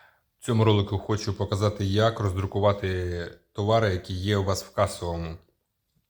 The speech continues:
Бо, ну, часто таке буває, що забувається або стирається, ну, десь пропадає. Дуже просто. Як це все робиться? Е, ми набираємо команду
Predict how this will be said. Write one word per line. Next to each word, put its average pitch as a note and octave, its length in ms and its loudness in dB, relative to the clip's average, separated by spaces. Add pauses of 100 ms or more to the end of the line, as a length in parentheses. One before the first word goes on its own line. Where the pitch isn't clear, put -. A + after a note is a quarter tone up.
(140)
Бо, F2+ 480 -4
ну, G#2+ 140 0
часто G#2 380 0
таке F#2+ 220 -2
буває, A2 360 2
що F#2+ 380 -2 (1000)
забувається A2 680 4
або F#2+ 140 -2
стирається, G#2 560 -4
ну, A2+ 160 -4
десь F#2 300 -8
пропадає. G#2 680 2 (800)
Дуже B2+ 280 2
просто. F2+ 420 -4 (840)
Як G#2+ 200 -2
це A2 80 2
все A#2 200 2
робиться? A#2+ 420 -2 (1200)
Е, G#2 300 2
ми G#2 380 2 (140)
набираємо G2+ 720 0 (340)
команду F2 520 -2